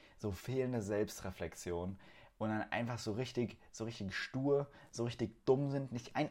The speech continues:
einziges Mal darüber nachdenken, was sie gerade getan oder gesagt haben. Das ekelt mich wirklich, weil man, ich weiß nicht, das ist halt auch so eine, das ist dann ja eine Arroganz irgendwo, na,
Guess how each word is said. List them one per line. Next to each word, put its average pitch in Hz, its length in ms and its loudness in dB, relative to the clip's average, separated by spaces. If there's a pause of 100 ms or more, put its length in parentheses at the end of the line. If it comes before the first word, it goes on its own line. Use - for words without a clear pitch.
(140)
einziges 214 600 6
Mal 160 420 6 (300)
darüber 151 400 10
nachdenken, 139 560 4
was - 120 -4
sie 117 100 -4
gerade 117 280 2
getan 117 480 0
oder 113 160 2
gesagt 107 480 2
haben. 90 320 2 (480)
Das 135 320 0 (200)
ekelt 151 380 6
mich 107 200 0
wirklich, 107 380 2
weil 104 120 4
man, 117 300 2 (600)
ich 117 120 -10
weiß 139 200 0
nicht, 107 140 -4
das 98 100 0
ist - 80 -6
halt 117 200 -2
auch 117 140 2
so - 140 -4
eine, 120 240 2 (840)
das 120 240 -4
ist 117 100 -4
dann 131 120 2
ja 131 60 0
eine - 180 0
Arroganz 117 880 2
irgendwo, 151 540 2
na, 95 520 -4